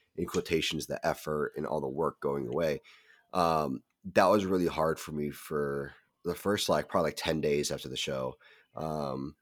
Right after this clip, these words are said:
and I was looking back, and I know part of it too. I know now, thinking about it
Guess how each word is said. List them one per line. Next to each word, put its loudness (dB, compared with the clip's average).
and 6
I 4
was 0
looking -2
back, 0
and -6
I 6
know 12
part 8
of 4
it 4
too. 2
I 4
know 8
now, 4
thinking -2
about 4
it 2